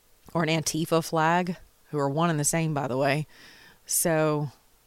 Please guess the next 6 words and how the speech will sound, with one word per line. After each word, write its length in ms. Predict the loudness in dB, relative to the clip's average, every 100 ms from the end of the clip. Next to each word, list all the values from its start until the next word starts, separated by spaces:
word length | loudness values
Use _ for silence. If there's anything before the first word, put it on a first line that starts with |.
| _
come 300 | -14 -10 -8
on, 260 | -8 -8 -8
guys. 560 | -8 -6 -6 -6 -6 -6
We're, 180 | -8 -10 _ -14 -12 -12 -14 -16 -18
<sighs> 800 | -20 _ _ _ _ _ _ _
freedom. 500 | -8 -4 -4 -4 -8